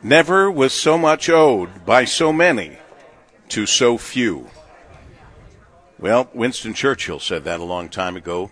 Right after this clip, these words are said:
Things have changed mightily since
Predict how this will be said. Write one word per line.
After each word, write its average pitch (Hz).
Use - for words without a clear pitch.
Things 151
have 110
changed 127
mightily 107
since -